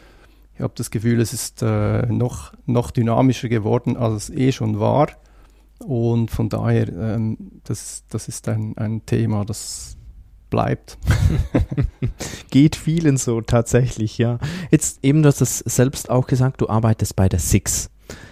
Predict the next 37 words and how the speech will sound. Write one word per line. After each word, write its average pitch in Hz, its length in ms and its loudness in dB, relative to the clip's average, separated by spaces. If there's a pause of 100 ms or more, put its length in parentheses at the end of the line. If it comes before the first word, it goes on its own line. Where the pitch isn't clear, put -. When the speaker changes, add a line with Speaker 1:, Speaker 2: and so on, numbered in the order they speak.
(160)
Speaker 2:
Wenn 110 160 4
du 123 80 2
das, 127 320 4
äh, 113 200 4
jemandem 120 400 4
erzählst, 120 560 2
"Ich 143 160 -4
arbeite 110 340 4
bei 98 140 4
six", - 360 -4
da 113 240 6
stelle 117 260 0
ich 139 120 -2
mir 120 100 4
vor, 120 200 2
gibt - 240 -2
es - 100 0
so - 80 -2
zwei 110 420 0
Reaktionen. 98 840 2
Die - 160 0
eine 135 380 2
Reaktion 123 580 2
wird 123 160 2
sein, 104 160 2 (400)
"Ah, 175 340 6
ja, 165 240 4
kenn 170 220 2
ich, 135 200 2
da 95 140 2
habe 98 140 -2
ich - 120 -4
letzten 131 340 -2
Urlaub 143 300 2
mein 127 180 2
Fahrzeug 123 580 -2
gemietet." 139 500 2